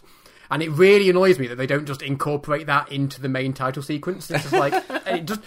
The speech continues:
Speaker 1: I don't know why, but every time it's like, "Okay, t-, title sequence." Oh, there's another fucking title s-, and it's only an extra, like, three seconds,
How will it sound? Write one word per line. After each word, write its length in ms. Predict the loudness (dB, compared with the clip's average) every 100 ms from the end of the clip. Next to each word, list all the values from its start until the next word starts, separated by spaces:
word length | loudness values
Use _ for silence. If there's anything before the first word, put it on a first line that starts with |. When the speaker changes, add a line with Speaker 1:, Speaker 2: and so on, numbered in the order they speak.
| -6
Speaker 1:
I 100 | -2
don't 160 | 0 0
know 100 | 0
why, 360 | 2 4 4 2
but 160 | -2
every 240 | 0 0 0
time 240 | 2 2
it's 80 | 0
like, 100 | 0
"Okay, 280 | 0 0 -4
t-, 100 | -6
title 240 | -4 -4 -4
sequence." 340 | -12 -16 -18 _ _ _ _ -10
Oh, 160 | -6
there's 120 | -4 -2
another 240 | -2 -2
fucking 320 | -4 -4 -4
title 300 | 2 2 2 -8
s-, 40 | -12 0
and 100 | 2
it's 100 | 4
only 180 | 4 4
an 60 |
extra, 240 | 2 0 2
like, 160 | 2
three 260 | 0 0 0
seconds, 580 | 2 2 0 -6 -8 -10